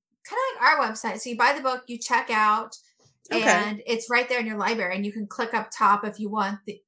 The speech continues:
Speaker 1: E pub or the mobile, and you just click it, and then you
Speaker 2: Mm-hmm.
Speaker 1: just, it opens up in your phone, and you send it to
Speaker 2: Oh,
Speaker 1: wherever
Speaker 2: nice.
Speaker 1: app you want it
Speaker 2: Okay.
Speaker 1: to go to. Do I
Speaker 2: Yeah.
Speaker 1: want it to go to my, uh, my iBooks? Do I want it to go to my Kindle app?
Speaker 2: Mm-hmm.
Speaker 1: And it just pops it in there for you.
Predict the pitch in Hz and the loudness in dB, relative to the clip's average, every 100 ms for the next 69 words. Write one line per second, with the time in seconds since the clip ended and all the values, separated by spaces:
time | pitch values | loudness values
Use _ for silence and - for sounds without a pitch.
0 | _ - 214 208 208 202 208 202 190 190 | _ -10 -6 2 2 4 2 0 0 2
1 | 196 185 190 196 208 202 - 202 208 208 | 4 4 4 0 -2 -4 -4 -4 0 0
2 | 220 - 214 202 196 196 202 190 202 - | 0 -2 -2 -2 -2 -2 0 0 -2 -4
3 | - 214 - 214 220 208 196 208 196 208 | -4 -2 2 2 2 2 2 0 2 2
4 | 196 190 190 - - 196 190 190 175 - | 2 0 -4 -2 2 2 2 0 -2 -6
5 | _ _ _ - 220 202 190 202 233 170 | _ _ _ -8 2 4 6 6 4 6
6 | 220 196 202 233 196 220 - 190 196 269 | 4 4 -2 0 0 -2 -4 -6 -6 -2
7 | 285 170 190 196 196 196 202 208 208 - | 0 0 -2 -4 -4 0 4 2 0 0
8 | 208 202 208 208 220 220 - 202 196 196 | 2 6 6 6 0 -2 -4 -4 -4 -6
9 | 208 190 190 220 202 202 196 202 214 - | -6 -6 -6 -4 -2 4 6 6 2 -6
10 | _ 202 196 196 208 _ _ _ _ _ | _ -18 -14 -16 -18 _ _ _ _ _
11 | - 214 202 214 196 - 220 190 - 190 | -4 -2 0 -2 -4 4 4 4 0 -2
12 | 190 196 180 208 220 190 175 185 185 220 | -2 -2 -2 -4 -2 -2 0 -2 -4 -6